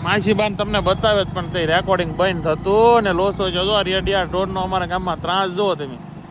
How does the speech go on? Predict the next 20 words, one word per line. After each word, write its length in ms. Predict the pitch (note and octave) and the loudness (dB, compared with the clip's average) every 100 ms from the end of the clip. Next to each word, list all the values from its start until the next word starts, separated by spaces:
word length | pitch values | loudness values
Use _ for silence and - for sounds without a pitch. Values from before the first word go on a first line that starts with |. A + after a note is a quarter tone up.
| - - - - | -20 -20 -14 -6
એક, 200 | F#3+ F3+ | -4 -4
બે, 200 | G3 G3 | -2 -2
ત્રણ, 180 | F#3 G3 | 0 0
ચાર, 240 | G3 F#3+ | 0 0
પાંચ, 260 | F#3 F#3+ F3+ | -2 -4 -4
છ, 20 | |
સાત, 440 | G3+ F#3 G3 F#3 | -2 0 -2 -2
આઠ, 200 | F#3+ F3 | -2 -2
નવ, 200 | F3+ F#3 | -4 -4
દસ, 60 | F#3 | -2
અગિયાર, 380 | F3+ E3+ F#3 E3+ | -4 -4 -6 -4
બાર. 300 | F3+ F3+ D3 | -2 -2 -2
ઓહો, 440 | - C#3+ D3+ C3 A2+ A#2 A#2 | -8 -8 -10 -12 -14 -18 -16
બરોબર. 260 | D#3 F#3+ G3 | -14 -12 -8
સારું, 280 | E3 F3+ | -6 -4
હાલો 180 | F#3+ G3+ | -2 -4
મિત્રો, 200 | G3 F#3+ | -6 -8
અહીંયા 220 | F#3 F3 | -8 -6
જઈને 180 | F3 F3 - | -6 -8 -8
મળીએ. 260 | D#3+ D#3+ | -10 -10